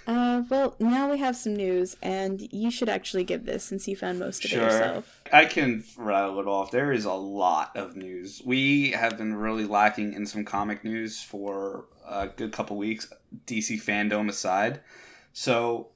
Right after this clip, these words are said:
Speaker 2: as soon as me and Muse finished recording last week's episode, we got hit with these two headlines. So, for D C, Henry Cavill has signed on for another three-movie contract with D C Comics,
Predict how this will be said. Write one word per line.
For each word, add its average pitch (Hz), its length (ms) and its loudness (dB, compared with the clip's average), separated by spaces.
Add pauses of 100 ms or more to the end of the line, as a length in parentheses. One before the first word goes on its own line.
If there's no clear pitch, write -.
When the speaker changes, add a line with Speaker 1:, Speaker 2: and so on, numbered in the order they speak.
(300)
Speaker 2:
as 127 180 0
soon 143 260 2
as 139 380 2
me 127 220 4
and 120 100 4
Muse 120 320 0
finished 117 400 -6
recording 110 500 -4
last 110 280 0
week's 110 200 -6
episode, 139 600 -2 (260)
we 135 80 0
got 120 220 10
hit 123 260 2
with 120 140 -6
these 113 200 0
two 113 140 0
headlines. 101 600 -2 (440)
So, 117 520 0 (500)
for 123 440 2
D 202 220 0
C, 151 500 0 (200)
Henry 226 420 4
Cavill 143 680 2
has 117 360 2
signed 139 360 6
on 131 420 4
for 117 220 -2
another 120 320 -2
three-movie 135 840 0
contract 107 580 -2
with 98 100 -8
D 104 140 -6
C - 180 -8
Comics, - 520 -10